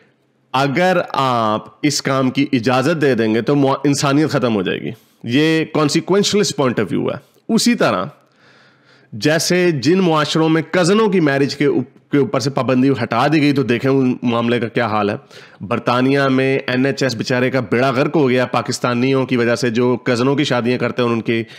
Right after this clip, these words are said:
उनके बच्चों में जो जेनेटिक डिजीजेज आ रही हैं, ये अल्लाह ताला ने दिया, क्योंकि इस्लाम ने इसको इजाज़त दे दिया। हालांकि ये भी बहन भाई, गु-, किसी और मुआशरे को बताएं कि ये बहन भाई होते हैं कज़न, तो वो आपके मुंह पे उल्टियां करेंगे।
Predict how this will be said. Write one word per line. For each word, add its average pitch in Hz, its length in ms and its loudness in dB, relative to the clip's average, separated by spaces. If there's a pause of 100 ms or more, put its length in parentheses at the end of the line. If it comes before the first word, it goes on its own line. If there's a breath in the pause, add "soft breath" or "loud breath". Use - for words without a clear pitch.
(360 loud breath)
उनके 120 240 -2 (120)
बच्चों 127 260 0
में 123 140 2
जो 120 220 2 (120)
जेनेटिक 113 400 -2
डिजीजेज 110 420 0
आ 98 120 0
रही 95 160 -4
हैं, 92 120 -8 (240)
ये 117 100 0
अल्लाह 120 180 0
ताला 120 240 0
ने 117 140 0
दिया, 107 200 0
क्योंकि 151 240 -2 (120)
इस्लाम 165 380 0
ने 220 100 2
इसको 196 240 0
इजाज़त 156 380 0
दे 185 180 0
दिया। 127 160 2
हालांकि 123 240 2
ये 160 80 2
भी 190 100 2
बहन 147 220 2
भाई, 147 140 2
गु-, 123 220 -4 (100)
किसी 147 180 0
और 147 180 2
मुआशरे 135 380 0
को 156 80 0
बताएं 147 300 -2
कि 180 60 0
ये 170 100 2
बहन 135 240 0
भाई 196 140 2
होते 151 200 0
हैं 135 80 -2
कज़न, 131 220 0
तो - 320 -6
वो 185 60 2
आपके 185 180 0
मुंह 202 160 2
पे 226 80 0
उल्टियां 240 460 2
करेंगे। 110 340 0